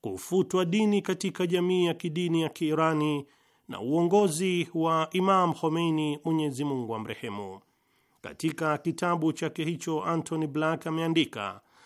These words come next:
Fikra za kisiasa za Ayatullah Khomeini zinazokazania kuwepo utawala wa watu au mtu safi kimaadili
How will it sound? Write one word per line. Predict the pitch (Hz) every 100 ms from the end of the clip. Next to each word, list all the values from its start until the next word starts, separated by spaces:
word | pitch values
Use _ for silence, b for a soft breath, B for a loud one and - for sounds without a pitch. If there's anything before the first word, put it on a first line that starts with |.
| B B B -
Fikra | 285 311 269 214 190
za | 151 165
kisiasa | 165 170 175 175 202 - 180 175
za | 151 160 160 -
Ayatullah | 170 185 - - 175 165 156 -
Khomeini | 151 165 165 156 151 139 -
zinazokazania | - 113 123 147 151 156 160 156 147 160 190 185
kuwepo | 170 170 170 175 170 170 165
utawala | 165 160 165 160 170 175 170
wa | 160 156
watu | 165 180 175 - 170 -
au | 120 98 147
mtu | 165 170
safi | 165 185 175 175 -
kimaadili | - 170 170 165 220 196 190